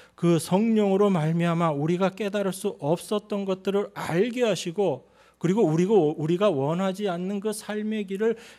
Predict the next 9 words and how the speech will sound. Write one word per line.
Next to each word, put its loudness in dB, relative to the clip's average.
갈 -6
수 -6
있도록 -2
우리를 0
붙잡고 -6
인도하고 -2
가시는 -8
거예요. -14
그게, 0